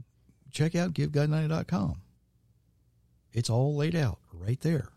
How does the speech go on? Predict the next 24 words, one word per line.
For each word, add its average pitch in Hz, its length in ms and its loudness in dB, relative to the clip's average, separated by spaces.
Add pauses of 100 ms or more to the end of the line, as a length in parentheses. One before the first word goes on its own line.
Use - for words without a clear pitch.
(720)
How 95 140 -2
to 127 80 2
go 127 180 6
from 95 240 -2
where 104 140 2
you 147 240 4
are, 147 260 2 (500)
not 165 260 4
to - 80 -10
where 190 140 2
you 135 220 6
might 120 240 2
wanna 85 220 0
be, 110 560 2 (2250)
but 120 240 2 (1000)
on 113 140 4
the 98 60 2
right 87 280 0
road 131 420 4
to 101 100 -2
where 85 140 -2
you 76 140 -4
wanna 73 200 -8
be. - 360 -12